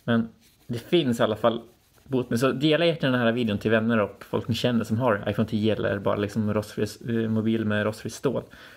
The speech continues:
så finns det liksom medel att få den som ny igen. Så vi kör lite till, så ska vi se om vi kan få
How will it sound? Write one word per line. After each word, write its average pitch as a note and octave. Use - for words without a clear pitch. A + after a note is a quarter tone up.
så C3
finns A#2
det -
liksom -
medel A2
att -
få A2
den G#2+
som A#2
ny C#3
igen. -
Så -
vi A#2
kör B2
lite B2
till, C3
så B2
ska A#2+
vi A#2
se A#2
om A2+
vi A#2
kan A2
få -